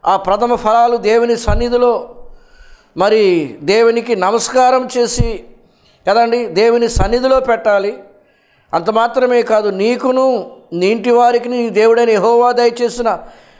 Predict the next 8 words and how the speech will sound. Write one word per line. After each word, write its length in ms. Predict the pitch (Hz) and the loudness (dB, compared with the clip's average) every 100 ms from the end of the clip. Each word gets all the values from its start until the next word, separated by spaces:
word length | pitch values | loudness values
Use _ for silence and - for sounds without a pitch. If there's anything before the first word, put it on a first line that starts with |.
| _ - | _ -4
మేలంతటి 1080 | 156 190 240 262 262 269 269 269 269 269 | 0 2 2 0 0 -2 -2 -2 0 0
విషయములో 680 | 269 254 - 262 254 247 220 | 0 -2 -2 0 2 2 2
అన్నాడు. 340 | 185 180 156 139 | 0 0 -2 -2
మేలు, 460 | 147 202 240 226 - - - _ 147 | 0 2 2 -2 -6 -14 -20 _ -4
దేవుడు 580 | 196 220 226 202 - - - - _ _ _ _ _ _ _ _ _ _ 131 | 2 2 2 0 -2 -12 -20 -20 _ _ _ _ _ _ _ _ _ _ -2
దయచేసిన 680 | 185 240 269 247 247 247 | 0 0 0 0 0 -2
మేలంతటి 560 | 190 208 262 277 285 277 | 2 2 2 0 0 0
విషయములో 840 | 262 - 220 196 170 151 165 180 | -2 -4 -4 0 0 0 -2 -6